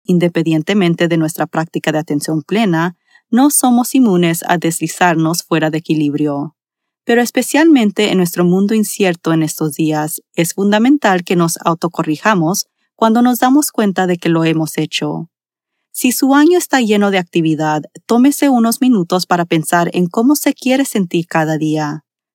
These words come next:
Yo empecé evaluando mi carga de trabajo y me di cuenta de que no estaba disfrutando mis tareas porque he estado demasiado concentrada en los plazos, y no es así como me quiero sentir.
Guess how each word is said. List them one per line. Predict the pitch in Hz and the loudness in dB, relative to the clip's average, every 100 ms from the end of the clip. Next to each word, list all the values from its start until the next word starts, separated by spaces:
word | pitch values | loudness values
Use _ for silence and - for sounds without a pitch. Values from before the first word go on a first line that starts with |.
| _ | _
Yo | 190 196 185 | -2 2 2
empecé | 202 262 311 - 214 | 2 0 -2 0 0
evaluando | 196 190 175 202 180 160 | 2 2 2 2 2 2
mi | 165 | 0
carga | - 156 165 | -2 -4 -2
de | 160 | -2
trabajo | 175 220 220 170 - 185 | -2 -2 -2 -4 -2 -2
y | - | 2
me | 220 226 | 0 2
di | 277 | 0
cuenta | - 214 185 190 | 0 -2 0 0
de | 180 | 0
que | 175 | 0
no | 175 190 | 0 0
estaba | 208 208 202 254 | -2 -2 0 0
disfrutando | 269 - 269 254 226 226 | -2 -4 -6 -2 0 0
mis | 220 220 | 0 -2
tareas | - 233 175 165 165 - | -2 -2 0 -2 -4 -4
porque | - 175 190 | -2 -2 0
he | 185 | -2
estado | 180 190 190 | -2 -2 0
demasiado | 214 233 233 - 170 170 | 0 0 -2 -2 -2 -2
concentrada | 165 160 160 160 202 175 170 | -4 -4 -4 -2 0 0 -2
en | 170 175 | 0 -2
los | 170 - | -2 -4
plazos, | 160 160 - 151 147 - _ _ _ - | -4 -4 -4 -6 -6 -10 _ _ _ -2
y | 220 | 2
no | 226 269 | 4 4
es | 294 | 2
así | 302 - 269 | 0 0 -2
como | - 196 180 | 0 0 2
me | 175 170 | 0 -2
quiero | - 175 165 | -2 -2 0
sentir. | - 151 - 156 147 143 | -4 -6 -4 -4 -4 -8